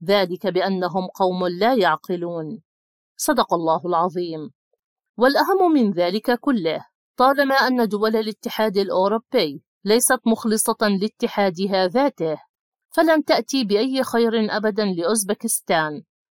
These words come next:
التي يشكل المسلمون خمسة وتسعين بالمئة من سكانها. ومع ذلك، يجب أن تكون مصالح الشعب الأوزبكي في مقدمة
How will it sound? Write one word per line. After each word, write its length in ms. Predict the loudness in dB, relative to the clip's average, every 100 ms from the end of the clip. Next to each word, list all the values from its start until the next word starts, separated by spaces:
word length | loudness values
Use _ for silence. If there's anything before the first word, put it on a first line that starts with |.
| 0
التي 420 | 2 2 0 -2
يشكل 460 | 0 -2 -2 -4 0
المسلمون 720 | 2 2 0 0 0 2 0
خمسة 380 | 0 -2 0 -2
وتسعين 800 | 0 2 0 0 -4 -2 0 0
بالمئة 580 | 0 2 2 2 2 0 -2 _ _ 0
من 180 | 0
سكانها. 960 | 0 -4 -2 -2 -2 -4 -6 -4 -2 -4 _ _ _ _ _ -2
ومع 320 | 0 2 0
ذلك، 600 | 2 0 2 0 -2 _ _ _ _ 0
يجب 320 | 2 4 2
أن 180 | 2 0
تكون 420 | -2 0 2 2
مصالح 560 | 2 2 0 0 -2
الشعب 420 | -4 0 2 2 0
الأوزبكي 920 | -2 -4 -2 0 0 2 0 0 -10 _ _ _
في 160 | 0 4
مقدمة 640 | 4 2 -4 0 0 0